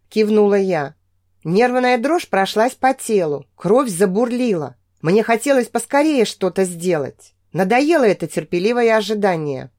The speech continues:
Орк кинул на меня проницательный взгляд и вдруг улыбнулся. Черты его грубого, словно высеченного из серо-зелёного камня лица немного смягчились.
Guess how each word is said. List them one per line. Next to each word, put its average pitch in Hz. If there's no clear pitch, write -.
Орк 240
кинул 302
на 214
меня 202
проницательный 254
взгляд 196
и -
вдруг 233
улыбнулся. 208
Черты 240
его 214
грубого, 214
словно 208
высеченного 175
из 185
серо-зелёного 185
камня 185
лица 180
немного 226
смягчились. 180